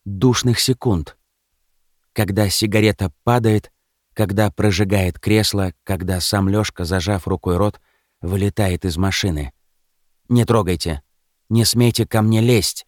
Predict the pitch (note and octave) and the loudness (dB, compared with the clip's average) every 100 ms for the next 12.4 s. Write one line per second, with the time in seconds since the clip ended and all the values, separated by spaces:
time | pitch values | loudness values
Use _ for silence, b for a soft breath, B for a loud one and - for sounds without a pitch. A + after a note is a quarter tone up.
0 | _ F#2 G#2 A2+ F#2 - _ _ _ _ | _ -2 2 2 0 -6 _ _ _ _
1 | _ _ _ _ _ _ _ - A2 G#2+ | _ _ _ _ _ _ _ -4 0 0
2 | G2+ A2 G#2 G2+ A2+ E2+ E2 F2 F#2+ G#2 | 0 0 0 2 0 0 -4 -4 0 0
3 | - - F2 D#2+ F#2 A2 G2 - F2+ D#2+ | 0 -4 -4 -2 0 2 0 -2 -4 -4
4 | G2 F#2+ - G2+ F#2+ F2+ - G2 F#2+ E2+ | -2 -2 -2 -2 -2 -6 -6 -4 -2 -2
5 | C#2+ C2 - _ _ _ _ - A#2+ A2+ | -4 -8 -14 _ _ _ _ -2 0 2
6 | G2 G2+ - A2 F#2+ F#2+ - G#2 G2 - | 0 -4 -2 -2 0 -2 0 0 0 2
7 | A#2 F#2+ E2+ F#2+ G2 G2+ G2+ F2+ - F2+ | 2 2 2 0 2 2 2 -2 -4 -8
8 | - - F#2 - F#2+ C#2+ C2+ _ _ _ | -6 -6 -6 -4 -4 -4 -10 _ _ _
9 | _ _ _ _ _ _ _ _ - A#2 | _ _ _ _ _ _ _ _ -4 -2
10 | G#2 A#2+ A#2 G#2 - F#2+ G#2+ A2+ G#2 D#2+ | 0 2 2 2 -2 -2 0 2 0 -2
11 | - C#2 - _ _ _ _ _ F#2 - | -6 -10 -18 _ _ _ _ _ -6 -4
12 | G2+ F2 C#2+ C#2+ | -2 -2 -6 -10